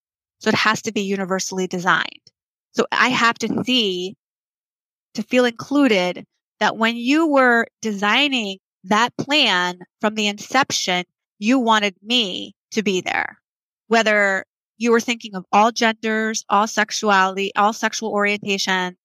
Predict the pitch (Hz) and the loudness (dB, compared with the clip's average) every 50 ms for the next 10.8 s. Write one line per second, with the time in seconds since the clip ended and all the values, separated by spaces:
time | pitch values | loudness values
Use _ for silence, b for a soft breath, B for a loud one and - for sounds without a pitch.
0 | _ _ - 208 214 226 - 240 226 - - 247 240 - - 214 208 202 202 208 | _ _ 4 4 4 4 2 -2 -4 -2 -4 -6 -6 -2 0 0 2 0 0 -2
1 | 208 208 - 190 180 180 - - - 185 175 175 175 175 180 - - - _ _ | -4 -2 -2 0 0 0 0 -2 -4 -2 -4 -4 -4 -6 -8 -10 -12 -18 _ _
2 | _ _ _ _ _ _ _ _ - 214 226 - - 254 240 - - 233 214 226 | _ _ _ _ _ _ _ _ 2 2 4 4 2 0 0 -2 -4 -4 -2 -2
3 | 202 - 214 208 214 208 214 208 208 202 - 202 202 - 214 202 - 196 190 185 | 0 0 0 0 0 0 -2 -2 -4 -4 -6 -6 -6 -6 -6 -6 -4 -2 -2 -2
4 | 175 180 180 180 180 - - _ _ _ - 208 226 247 262 269 277 277 262 226 | -2 -2 -2 -4 -4 -8 -10 _ _ _ 2 4 6 6 6 6 4 2 0 -2
5 | 208 220 214 214 220 - - 202 190 180 180 185 185 190 190 - - _ _ _ | 0 2 2 2 2 0 -4 -4 -4 -4 -4 -6 -6 -8 -10 -14 -20 _ _ _
6 | _ _ _ - - 226 240 262 285 277 - 240 226 - 226 220 - - 180 160 | _ _ _ 0 4 4 4 4 4 2 0 -2 -2 -2 -4 -6 -4 -2 -2 -2
7 | 175 - - - - - - - - - _ _ _ _ _ - 208 - 220 214 | -2 -4 -8 -12 -14 -14 -16 -20 -20 -20 _ _ _ _ _ -4 -4 -4 -2 -2
8 | 220 254 277 294 302 277 262 262 240 240 - - - 233 226 208 202 196 190 - | 0 0 2 2 2 2 2 2 2 2 0 0 0 0 0 0 0 -2 -4 -4
9 | _ _ _ _ - 226 247 277 302 302 302 - 269 269 254 254 240 240 220 214 | _ _ _ _ 0 2 4 6 4 4 2 2 -2 -2 -2 -4 -4 -4 -4 -4
10 | 196 185 185 185 185 - - 208 196 - - - 208 208 202 202 | -6 -8 -12 -16 -18 -16 -14 -10 -6 -4 -4 -2 0 0 0 0